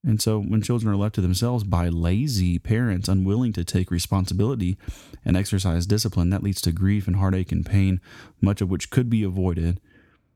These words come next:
if, as parents, again, we own up to our responsibility and be more proactive, proactive and be more assertive in the role that God has given us,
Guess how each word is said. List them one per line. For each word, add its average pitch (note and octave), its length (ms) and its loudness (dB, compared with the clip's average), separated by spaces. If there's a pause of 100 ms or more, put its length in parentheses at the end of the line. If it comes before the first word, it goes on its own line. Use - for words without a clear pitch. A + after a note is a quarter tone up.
(360)
if, G2+ 180 0
as G2 160 -2
parents, F#2 380 0
again, F2+ 240 2
we E2+ 80 -2
own G2 160 0
up - 100 -6
to A2+ 60 -2
our G2 100 2
responsibility F2+ 680 0
and E2+ 80 0
be F#2+ 80 2
more F#2 180 0
proactive, G2 580 0 (120)
proactive F#2+ 520 0
and F2 140 2
be F#2 80 2
more F2+ 240 0
assertive F2+ 600 0 (680)
in G2+ 240 2
the G2 80 0
role F2+ 300 0
that F2 180 -4
God F2 240 2
has D#2+ 420 -2 (340)
given E2+ 260 2
us, - 300 -4